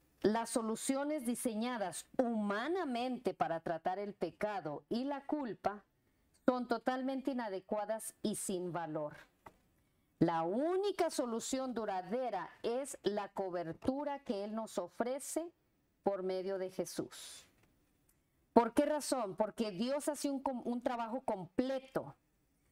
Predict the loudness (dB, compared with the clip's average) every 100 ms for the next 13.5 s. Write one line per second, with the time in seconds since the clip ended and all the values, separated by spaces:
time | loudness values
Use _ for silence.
0 | _ _ 2 2 2 -4 -2 0 2 2
1 | 2 2 2 0 0 0 0 0 2 0
2 | 2 0 -2 -2 -4 -2 -2 -2 -4 -2
3 | -4 -4 _ _ _ _ _ _ _ _
4 | _ _ _ _ 2 4 4 2 0 0
5 | 0 0 0 -2 -4 -2 -2 0 0 0
6 | 2 0 -2 -2 2 2 2 0 2 0
7 | 0 -2 -2 -2 0 0 0 -4 -8 _
8 | -20 _ _ 0 2 4 0 0 0 0
9 | 0 0 0 0 0 0 0 0 0 0
10 | 0 -2 -8 _ 2 2 4 2 2 2
11 | -2 -2 -2 0 0 0 0 -2 _ _
12 | _ _ 2 4 0 0 0 0 -2 -4
13 | -2 0 0 -2